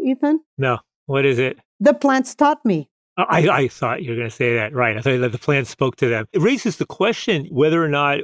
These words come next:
Speaker 2: I mean, we, there's no way to know, I guess, whether it, this, the properties of the merger of these two plants was first discovered by one tribe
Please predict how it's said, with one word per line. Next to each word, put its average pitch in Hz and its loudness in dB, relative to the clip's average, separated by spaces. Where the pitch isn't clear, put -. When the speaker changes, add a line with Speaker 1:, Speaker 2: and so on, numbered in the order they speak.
Speaker 2:
I - -4
mean, 139 0
we, 123 2
there's 113 -10
no 139 0
way 123 0
to 107 -2
know, 123 0
I 180 0
guess, - -6
whether 156 2
it, 156 -4
this, 131 -2
the 131 -10
properties 143 -2
of 110 -6
the 120 -4
merger 131 -2
of 113 -4
these 120 -8
two - -10
plants 143 -6
was 131 0
first 165 -2
discovered 143 -2
by 120 2
one 127 -2
tribe 117 0